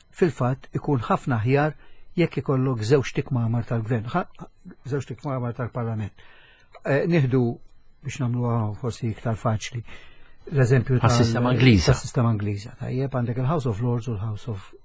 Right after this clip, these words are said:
Speaker 1: Commons. Issa l-House of Lords, l-idea tagħha hija li tkun, hekk dejjem ikun il-, l-upper house f'kull parlament, li tkun dik li tissejja a house of review.
Speaker 2: Mhm.
Speaker 1: Li dana jerġa' jħares lejn il-liġi
Speaker 2: Mhm.
Speaker 1: li tkun,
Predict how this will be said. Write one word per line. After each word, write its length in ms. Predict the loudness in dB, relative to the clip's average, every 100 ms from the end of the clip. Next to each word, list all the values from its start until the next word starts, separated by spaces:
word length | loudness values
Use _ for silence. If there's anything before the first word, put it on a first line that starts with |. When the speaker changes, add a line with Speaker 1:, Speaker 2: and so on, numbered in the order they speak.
| -10
Speaker 1:
Commons. 420 | -6 -6 -8 -16
Issa 200 | -10 -6
l-House 260 | -2 -2 -2
of 140 | -2
Lords, 380 | 0 0 -2 -4
l-idea 300 | -4 0 0
tagħha 360 | -2 -4 -6 -4
hija 300 | 0 0 0 -4 -14 -12 -10 -6
li 200 | 0 2 2
tkun, 460 | 2 4 4 0 -6 -6
hekk 220 | -6 -6 -6
dejjem 240 | 0 0 0
ikun 340 | 2 2 2
il-, 420 | 2 -2 -4 -4 0
l-upper 300 | 2 4 4
house 380 | 4 0 -2 -10
f'kull 240 | -8 -4 0
parlament, 520 | 2 2 4 2 0 -6 -20 -16 -2
li 100 | 0
tkun 220 | 4 2
dik 160 | 2 -2
li 80 | -2
tissejja 480 | -2 -2 0 0 -2
a 80 | -4
house 320 | -2 0 0 0
of 120 | 0
review. 420 | 0 2 2 2 -2 -12 -18 -20 -10 -2
Speaker 2:
Mhm. 160 | 2
Speaker 1:
Li 100 | 4
dana 340 | 6 6 6 4
jerġa' 360 | 4 2 0
jħares 360 | -2 -4 -6 -6
lejn 120 | -4
il-liġi 520 | -4 -4 -6 -6 -4 0
Speaker 2:
Mhm. 420 | 2 2 0 -2
Speaker 1:
li 100 | -8
tkun, 300 | -6 -6 -6